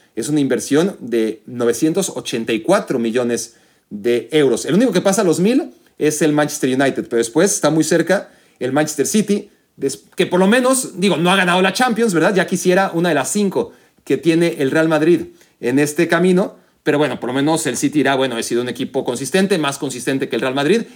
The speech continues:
he gastado mucho más, diez veces más, pero bueno, eh, por lo menos estoy a su nivel, aunque he ganado cinco Champions Leagues menos en el camino. El Chelsea, ochocientos ochenta y seis millones, el Paris Saint-Germain,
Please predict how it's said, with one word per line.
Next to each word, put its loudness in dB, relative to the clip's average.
he 0
gastado 2
mucho 0
más, 0
diez 2
veces -2
más, -2
pero 2
bueno, -2
eh, -4
por -6
lo -2
menos 0
estoy 0
a 0
su -4
nivel, 0
aunque 2
he 2
ganado 2
cinco -2
Champions -4
Leagues -2
menos -6
en -4
el -2
camino. -2
El 0
Chelsea, 0
ochocientos 0
ochenta -2
y 0
seis 0
millones, 0
el 0
Paris 2
Saint-Germain, 2